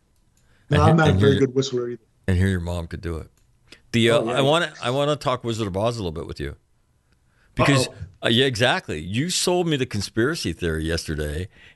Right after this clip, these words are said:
Speaker 2: and then I started reading, right? I started reading
Speaker 1: Uh-huh.
Speaker 2: about the Wizard of Oz. I started reading about L. Frank Baum, the, the, the
Speaker 1: Uh-huh.
Speaker 2: author, and his family says vastly different things than you related. What you related yesterday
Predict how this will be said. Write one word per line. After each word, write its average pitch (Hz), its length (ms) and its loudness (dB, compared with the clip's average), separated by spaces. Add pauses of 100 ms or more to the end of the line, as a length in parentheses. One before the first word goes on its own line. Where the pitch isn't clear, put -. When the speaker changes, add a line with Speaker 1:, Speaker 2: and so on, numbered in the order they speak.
(140)
Speaker 2:
and 107 180 4
then 123 140 2
I 131 80 2
started 123 280 0
reading, 104 720 -2 (440)
right? 85 420 -2 (380)
I 98 60 -2
started 104 300 2
reading 135 320 2
Speaker 1:
Uh-huh. 131 40 4
Speaker 2:
about 110 200 2
the 110 60 -4
Wizard 101 280 -2
of 85 100 -6
Oz. 78 240 -6
I - 120 -8
started 113 460 -2
reading 123 280 0
about 95 340 -2
L. 98 240 2
Frank 95 460 -4
Baum, 76 760 -4 (160)
the, 87 220 -4
the, 85 300 -10
the 98 180 0
Speaker 1:
Uh-huh. 120 80 0 (320)
Speaker 2:
author, 76 160 -8 (400)
and 135 140 2
his 156 240 2
family 185 580 -2
says 110 600 -2 (260)
vastly 156 640 -2
different 127 480 -6
things 90 540 -2
than 92 200 -2
you 104 140 2
related. 87 400 -4
What 73 160 -12
you 143 240 2
related 117 460 0
yesterday 76 760 -4